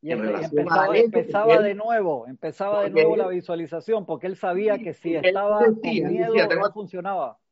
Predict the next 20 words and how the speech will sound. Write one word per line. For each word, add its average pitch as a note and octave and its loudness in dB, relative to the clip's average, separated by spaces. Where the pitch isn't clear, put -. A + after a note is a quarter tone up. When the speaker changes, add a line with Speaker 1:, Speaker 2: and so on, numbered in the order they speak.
Speaker 2:
tengo E3+ 0
entendido, A3 4
él G3+ 4
decía, F#3 2
"Aquí F3+ -6
tiene G#3 0
que F3 -2
haber E3+ 0
una F3+ 0
fuerza, A#3+ 0
aquí F3 -8
tiene A#3 -14
que G3+ -4
haber G3+ -4
una G#3+ -2
fuerza, B3 2
una A#3 0
energía A3 0
superior, G#3 2
algo A3 4